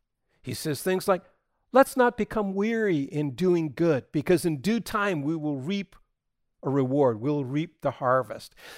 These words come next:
So the last two chapters of the book of Galatians are filled with imperatives, things that we are to do as the people of God, with our understanding of who we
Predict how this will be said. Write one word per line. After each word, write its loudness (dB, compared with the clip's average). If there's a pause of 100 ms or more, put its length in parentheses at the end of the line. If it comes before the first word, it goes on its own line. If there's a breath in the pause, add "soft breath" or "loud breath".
So 4
the 4
last 2
two -6
chapters -4
of -6
the -10
book -4
of -10
Galatians -2
are -4
filled 0
with -6
imperatives, -2
things -4
that -6
we -2
are -2
to -10
do -4 (340 loud breath)
as 0
the -10
people -6
of -12
God, -6 (240 soft breath)
with 2
our 4
understanding -2
of 2 (200 soft breath)
who -2
we -2